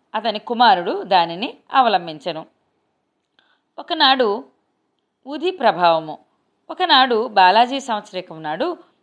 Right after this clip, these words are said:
నేవాస్కర్ కుటుంబం వారు కొంతమంది బంధువులను భోజనానికి పిలిచారు. భోజన సమయానికి పిలిచిన వారికంటే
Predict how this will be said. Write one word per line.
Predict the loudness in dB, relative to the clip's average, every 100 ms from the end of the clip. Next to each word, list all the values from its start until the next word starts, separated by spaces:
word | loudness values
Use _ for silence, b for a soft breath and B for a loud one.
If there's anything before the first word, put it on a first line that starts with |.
| _
నేవాస్కర్ | -4 0 2 2 0 -10
కుటుంబం | -10 -14 -14 -12 -6
వారు | -4 -4 -6 -10 _ _ _
కొంతమంది | -4 -2 -4 -6 -10
బంధువులను | -6 -6 -6 -10 -10 -10
భోజనానికి | -6 -6 -6 -8 -12 -14
పిలిచారు. | -16 -18 -8 -8 -8 -10 _ _ _ _ _
భోజన | -8 -6 -4 -4
సమయానికి | -4 -4 -2 -2 -4 -14 -20
పిలిచిన | -18 -10 -6
వారికంటే | -4 -4 -8 -12 -10 -12